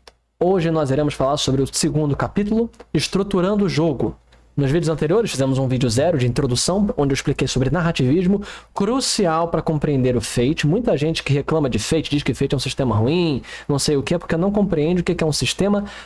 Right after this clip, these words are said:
narrativista. Veja o vídeo número zero, o de introdução, pra você ter uma noção. O vídeo um foi sobre o básico do sistema, onde falamos sobre a ficha de personagem, uma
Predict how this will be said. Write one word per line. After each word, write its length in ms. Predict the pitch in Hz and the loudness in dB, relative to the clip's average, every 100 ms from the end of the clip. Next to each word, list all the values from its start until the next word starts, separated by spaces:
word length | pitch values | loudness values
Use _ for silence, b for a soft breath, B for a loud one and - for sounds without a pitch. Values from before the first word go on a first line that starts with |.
| B | B
narrativista. 880 | 127 135 185 196 202 139 104 - - - | 0 0 0 -2 0 0 -2 -4 -8 -2
Veja 300 | 131 147 147 | 0 2 2
o 40 | |
vídeo 260 | 139 143 147 | 2 2 2
número 420 | 147 143 143 143 - - | 2 2 2 0 -6 -2
zero, 500 | 139 123 135 160 202 | 0 2 2 2 2
o 80 | 143 | 2
de 120 | 123 | 2
introdução, 520 | 123 135 117 117 123 143 | 0 0 0 0 0 0
pra 140 | 156 | -2
você 140 | 127 | -2
ter 80 | 113 | -2
uma 120 | 117 | 0
noção. 480 | 107 101 - 113 156 - _ B B B B | 0 0 0 0 0 -2 _ B B B B
O 80 | 135 | 0
vídeo 280 | 165 175 | 2 0
um 360 | 208 240 254 143 - | 0 2 2 0 -4
foi 420 | - - 170 143 135 | -6 0 0 0 -2
sobre 600 | - - 175 160 139 151 | -2 0 0 2 0 0
o 60 | 143 | 2
básico 560 | 120 131 220 202 156 | 2 2 2 2 2
do 80 | 131 | 0
sistema, 600 | - - - 113 123 220 - _ _ B B B | 0 -2 0 2 2 -2 -8 _ _ B B B
onde 160 | 135 135 | -2 0
falamos 360 | - 131 123 - | 0 0 0 -2
sobre 160 | 101 | -2
a 20 | |
ficha 160 | 113 165 | 0 0
de 80 | 165 | 0
personagem, 560 | 165 170 160 156 147 | 0 0 0 0 0
uma 220 | 151 113 | 0 0